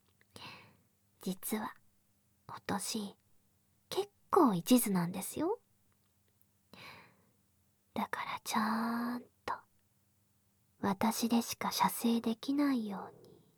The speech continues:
しつけて依存させて、私専用のおもちゃにしてあげないといけませんよね。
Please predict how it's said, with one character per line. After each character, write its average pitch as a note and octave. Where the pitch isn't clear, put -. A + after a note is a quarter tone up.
し -
つ -
け A3
て -
依 D#3+
存 A3
さ A#3+
せ -
て、 -
私 B3+
専 D4+
用 D#4+
の D#4
お G#3
も A3+
ち -
ゃ A4
に D4
し -
て A#3
あ A#3
げ B3
な C4
い C4
と -
い G#3
け A#3
ま A#3+
せ -
ん C4
よ A3
ね。 A#3+